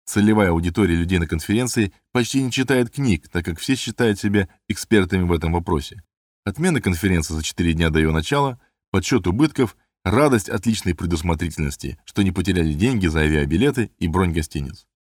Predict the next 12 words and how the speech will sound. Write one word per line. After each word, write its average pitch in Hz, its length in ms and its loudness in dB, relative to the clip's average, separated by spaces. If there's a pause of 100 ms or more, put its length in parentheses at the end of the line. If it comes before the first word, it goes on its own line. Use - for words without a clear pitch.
(540)
Когда 95 220 4
я 127 180 6
организую 107 460 4
подобные 85 380 2
конференции, 78 540 0
на 80 180 -6
которые, 92 320 0
кстати, 87 420 -2
с - 120 -12
удовольствием 90 480 2
вас 80 120 -2
приглашаю, 101 600 0